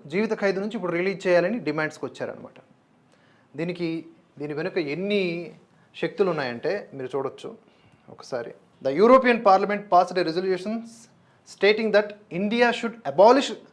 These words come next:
the death penalty and grant clemency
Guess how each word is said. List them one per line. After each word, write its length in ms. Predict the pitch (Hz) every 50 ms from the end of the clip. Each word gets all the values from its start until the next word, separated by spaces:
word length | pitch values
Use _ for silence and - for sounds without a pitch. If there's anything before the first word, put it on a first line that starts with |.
| _ _ _ _ _ _ 127 123
the 60 | 135 135
death 160 | 175 170 175 - -
penalty 400 | 226 226 220 220 214 214 247 247 - - - 165
and 140 | 175 170 147 135 160 208 107 - _ _ - 117 120
grant 380 | 135 147 165 185 208 220 220 214 - - - _ _ _ - - -
clemency 520 | 170 180 202 226 233 226 226 - 240 240